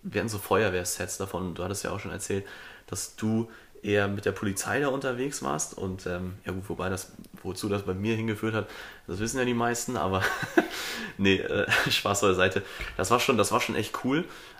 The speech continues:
Ähm, aber Lego ist einfach, ja, einfach irgendwie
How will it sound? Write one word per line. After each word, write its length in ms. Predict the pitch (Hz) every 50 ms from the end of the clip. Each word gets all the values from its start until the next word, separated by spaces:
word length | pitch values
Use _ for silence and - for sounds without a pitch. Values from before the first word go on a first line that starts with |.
| - -
Ähm, 360 | 107 107 107 107 107 104 87 - -
aber 200 | - 101 104 107
Lego 460 | 107 98 104 120 131 131 131 127 113
ist 220 | - 107 - - -
einfach, 640 | - 104 104 107 - - 107 107 104 - - - - - - - - - - - - - -
ja, 360 | - - 92 107 110 92 92 - - - - - - - _ - - - - _ _ _ -
einfach 260 | - 98 107 110 - -
irgendwie 500 | 110 113 110 110 110 107 107 98 -